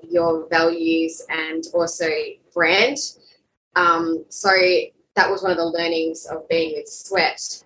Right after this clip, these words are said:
Um, so after that, uh,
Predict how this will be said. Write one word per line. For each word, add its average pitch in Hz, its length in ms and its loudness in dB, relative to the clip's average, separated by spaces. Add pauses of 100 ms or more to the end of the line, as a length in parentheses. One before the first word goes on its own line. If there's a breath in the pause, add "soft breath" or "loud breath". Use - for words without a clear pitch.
Um, 165 280 -2
so 190 140 -4 (360)
after 202 340 2
that, 175 280 4 (1040)
uh, 175 280 4